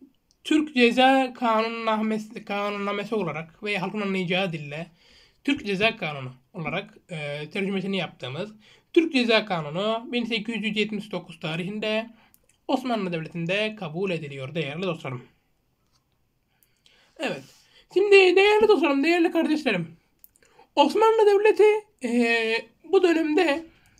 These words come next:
zaten artık Osmanlı'nın son kırk elli yılı kaldı. E,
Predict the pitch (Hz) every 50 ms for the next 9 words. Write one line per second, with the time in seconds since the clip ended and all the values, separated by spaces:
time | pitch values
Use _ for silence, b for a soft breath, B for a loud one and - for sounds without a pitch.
0 | _ _ - 277 269 269 269 269 269 269 247 269 269 262 262 254 240 269 254 240
1 | 269 262 247 254 247 254 262 247 240 254 247 - 180 151 151 175 220 262 320 b
2 | b b b b b b b b b b _ -